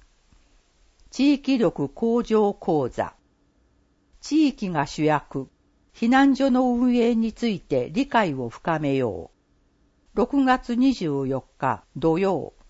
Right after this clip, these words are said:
十時から十一時三十分。ところと申し込み、高豊地区市民館。電話、二一の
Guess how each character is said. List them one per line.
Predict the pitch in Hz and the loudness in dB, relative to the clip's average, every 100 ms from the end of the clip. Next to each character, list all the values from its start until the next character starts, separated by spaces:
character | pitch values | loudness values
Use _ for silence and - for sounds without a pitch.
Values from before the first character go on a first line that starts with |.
| _ _ - | _ _ -8
十 | 208 294 240 | -2 0 0
時 | 170 | -4
か | - 143 | -2 -2
ら | 131 123 175 | 0 -2 -6
十 | 170 269 262 | -4 0 0
一 | 240 - 190 | -2 -4 -6
時 | 139 | -6
三 | - 160 156 | -2 -2 -2
十 | 151 - _ | -8 -10 _
分。 | 120 107 - _ _ _ _ _ - | -12 -12 -14 _ _ _ _ _ -4
と | 240 | -2
こ | 277 | 2
ろ | 269 262 | 0 0
と | 254 | 0
申 | 220 220 220 | 0 -2 -4
し | - | -4
込 | 190 | -4
み、 | 185 156 - _ _ _ _ - | -2 -4 -12 _ _ _ _ -6
高 | 220 240 277 262 | -2 0 0 2
豊 | 262 247 240 | 2 2 0
地 | - | -4
区 | 226 | -8
市 | - 214 | -4 -2
民 | 214 156 | -2 -2
館。 | 113 - 95 90 - _ _ _ - | -6 -8 -8 -10 -20 _ _ _ -8
電 | 170 185 175 160 | 0 0 0 -2
話、 | 147 - - - _ | -2 -4 -12 -20 _
二 | 247 208 233 226 | -4 0 0 0
一 | 220 - 202 | -4 -8 -4
の | 190 180 170 | 0 0 0